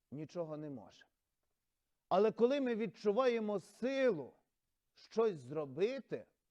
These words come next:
а цю силу ми відчуваємо тоді, коли надіємося на Бога. Тоді ми розуміємо,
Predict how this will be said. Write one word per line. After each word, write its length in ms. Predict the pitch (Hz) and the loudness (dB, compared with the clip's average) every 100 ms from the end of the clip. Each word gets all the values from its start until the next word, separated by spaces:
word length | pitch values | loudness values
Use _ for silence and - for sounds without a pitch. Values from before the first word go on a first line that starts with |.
| _ _ _ _ _ _ - | _ _ _ _ _ _ -2
а 100 | 160 | -2
цю 200 | - 180 | 0 -4
силу 360 | - 262 254 214 | -2 -2 2 2
ми 140 | 214 | 0
відчуваємо 920 | 208 175 - 185 185 240 208 190 170 - _ | -2 -4 -4 -2 0 2 2 0 -6 -8 _
тоді, 680 | 170 165 135 147 247 233 - _ _ _ _ _ _ _ | -6 -6 -6 -6 -4 -4 -6 _ _ _ _ _ _ _
коли 280 | 147 147 143 | -6 -4 -4
надіємося 800 | 135 110 135 151 131 131 - 123 | -6 -8 -8 -6 -8 -12 -12 -12
на 120 | 127 | -10
Бога. 360 | 117 101 - _ _ _ _ _ _ _ _ _ _ _ _ | -10 -10 -12 _ _ _ _ _ _ _ _ _ _ _ _
Тоді 640 | 180 170 143 262 269 208 - _ _ _ _ _ _ _ _ _ | -2 0 0 0 0 -2 -6 _ _ _ _ _ _ _ _ _
ми 420 | 139 175 247 247 - _ _ - | -8 -2 0 -2 -6 _ _ -6
розуміємо, 1400 | 175 240 226 151 202 190 190 277 262 180 139 113 - | 2 2 2 0 -2 0 -2 -2 -2 -2 -6 -10 -16